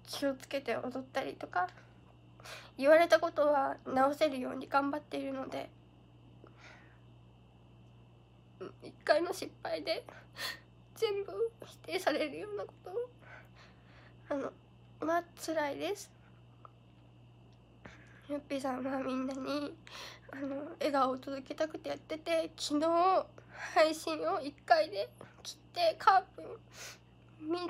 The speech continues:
たのも全然悪気がなくて、何人かの人が「やってるよ」って言われたから、その言葉に甘えてしまって、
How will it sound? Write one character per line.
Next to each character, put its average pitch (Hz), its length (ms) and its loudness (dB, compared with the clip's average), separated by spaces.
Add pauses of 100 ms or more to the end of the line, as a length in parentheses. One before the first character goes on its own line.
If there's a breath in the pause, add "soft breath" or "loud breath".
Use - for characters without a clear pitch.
(180)
た 320 120 8
の 294 120 2
も 349 340 0 (560 loud breath)
全 285 240 -4
然 294 180 4
悪 311 240 4
気 370 120 -6
が 339 100 2
な 403 120 -2
く - 120 -14
て、 453 260 -6 (920 loud breath)
何 320 220 6
人 349 160 -4
か 427 140 -10
の 440 60 -10 (160)
人 - 200 -10
が 453 60 -4 (1160 loud breath)
「や 311 100 2
っ 302 40 -2
て 311 180 0
る 285 80 0
よ」 302 140 4
っ - 20 -2
て - 200 -6
言 294 80 2
わ 294 60 8
れ 294 100 4
た 285 140 -4
か - 140 -2
ら、 294 160 0
そ 294 120 -4
の 294 200 -4
言 - 260 -14
葉 - 760 -4
に 285 80 2
甘 311 60 0
え 302 40 -4
て 302 140 -12
し 302 80 -6
ま 294 160 -4
っ 302 40 -8
て、 339 320 -2